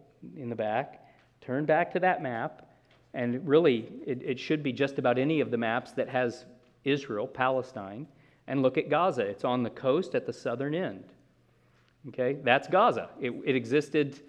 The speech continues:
in David's time in the Old Testament. It exists today. It's the same city. Uh, that's where this is happening. It's right up in the middle of their,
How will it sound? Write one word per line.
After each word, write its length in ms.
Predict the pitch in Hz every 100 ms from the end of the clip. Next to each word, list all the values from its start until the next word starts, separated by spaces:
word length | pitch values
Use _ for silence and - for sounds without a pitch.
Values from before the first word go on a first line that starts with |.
| - 123
in 140 | 113
David's 480 | - 135 175 139 -
time 420 | 120 110 127 196
in 120 | -
the 120 | 117
Old 220 | 123 131 120
Testament. 420 | 123 - 175 156
It 60 | 107
exists 420 | - 123 139 -
today. 240 | 131 113
It's 140 | 151 -
the 80 |
same 260 | - 117 135
city. 360 | - 208 180 - - - _ _ _ _ _ _ - 135
Uh, 280 | 120 117 - - - -
that's 300 | 135 135 175 -
where 260 | 147 135
this 180 | 131 117
is 120 | 139
happening. 420 | 143 180 185 165
It's 100 | - -
right 560 | 113 110 135 175 185 -
up 240 | 143 -
in 140 | 143
the 80 | 135
middle 520 | 127 147 185 131 151 -
of 380 | 139 127 123 120 - - _ _ _ _ _ 120
their, 380 | 127 131 127